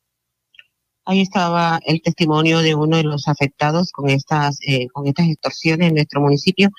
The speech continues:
Ojalá que se dé la instalación de ese cai en la plaza principal. Hace falta para todo lo que tiene que ver con la seguridad de Baranoa. También las cámaras de seguridad de muchos sectores en donde Baranoa no está brindando este apoyo, no solamente al sector comercial,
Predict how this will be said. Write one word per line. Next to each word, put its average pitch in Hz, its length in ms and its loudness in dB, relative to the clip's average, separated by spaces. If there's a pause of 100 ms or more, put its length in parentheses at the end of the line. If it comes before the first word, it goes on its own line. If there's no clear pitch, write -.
(240)
Ojalá 196 320 2
que 226 80 0
se 208 180 2
dé 196 100 2
la 190 80 4
instalación 156 580 0
de 160 80 4
ese 165 220 -2
cai 165 380 2
en 151 120 4
la 139 60 -2
plaza 147 300 -2
principal. 151 680 -2 (400)
Hace 156 200 -2
falta 147 440 -2
para 135 260 -2
todo 147 300 -2
lo 147 140 0
que 139 100 -4
tiene 147 240 -2
que 147 80 -2
ver 139 100 0
con 156 140 -2
la 151 80 0
seguridad 135 340 0
de 156 80 0
Baranoa. 147 540 0 (360)
También 151 300 2
las 170 120 2
cámaras 170 360 0
de 160 80 2
seguridad 151 420 0
de 180 120 0
muchos 156 260 -2
sectores 151 460 -2 (340)
en 143 180 0
donde 143 220 2
Baranoa 139 640 2
no 143 320 0
está 147 180 -2
brindando 139 600 -2
este 139 260 -4
apoyo, 135 500 -2
no 151 60 -4
solamente 156 480 -2
al - 40 -2
sector - 300 -6
comercial, 160 440 -4